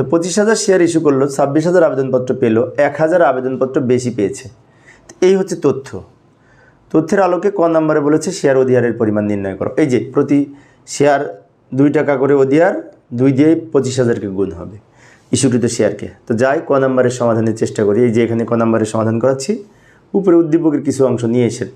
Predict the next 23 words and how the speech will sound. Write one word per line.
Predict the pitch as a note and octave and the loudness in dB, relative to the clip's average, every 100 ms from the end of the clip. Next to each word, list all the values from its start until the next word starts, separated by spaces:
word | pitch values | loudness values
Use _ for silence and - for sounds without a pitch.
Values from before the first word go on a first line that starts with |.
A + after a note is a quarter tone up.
| G#2 | -4
রাখলাম। | G2+ F#2+ F2 F2+ _ _ _ _ _ _ _ _ _ _ - | -4 -6 -12 -14 _ _ _ _ _ _ _ _ _ _ -2
এই | B2+ A#2 | 0 0
যে | - - _ _ C3+ | -10 -16 _ _ -2
কোম্পানি | C3+ D3+ G3 G3 | 0 0 0 0
পঁচিশ | D3+ D#3 D3 | -2 0 0
হাজার | C#3 C#3 | 0 2
শেয়ার | C3 A#2 | 0 0
ইস্যু | A2 - | -6 -2
করেছিল, | A2+ - D3 - - - | -2 -2 -6 -6 -10 -8
ছিল, | - G#2+ G2+ | 0 0 2
তাই | - A#3+ | -2 -2
না? | D#4 E4+ _ _ _ _ _ _ _ _ | -4 -10 _ _ _ _ _ _ _ _
তো | C#3+ C3+ | -2 0
শেয়ার | F#3 F#3+ F#3+ | 2 2 2
ওডিআরের | F#3+ F#3+ G3 | 2 2 2
পরিমাণ | G3 G3 G3 | 2 2 2
নির্ণয়ের | F#3+ F#3+ G3 G3+ | 0 2 0 0
সূত্র | F#3+ F#3+ | 0 0
হচ্ছে | F#3 G#3+ G#3+ - C3 C#3 | 2 0 -2 -4 -2 0
বন্টনকৃত | D3 E3 F3 E3+ F3 - | 0 0 -2 -2 -2 0
শেয়ার | F#3+ G3 D3+ | 0 0 0
বা | D#3 C#3 | 0 2
বিলিকৃত | D3 D3+ D#3 | 2 2 0